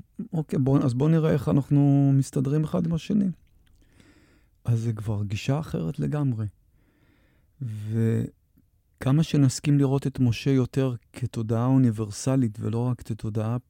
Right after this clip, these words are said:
פרטית, אישית, קונקרטית ששייכת לנו, אמן כן יהיה רצון.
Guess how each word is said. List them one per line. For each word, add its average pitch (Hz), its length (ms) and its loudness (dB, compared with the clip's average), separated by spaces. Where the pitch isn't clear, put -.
פרטית, 113 520 -6
אישית, - 460 -8
קונקרטית 120 680 -2
ששייכת 117 680 -6
לנו, 139 340 2
אמן 110 320 0
כן 101 200 -4
יהיה 95 140 -4
רצון. - 180 -20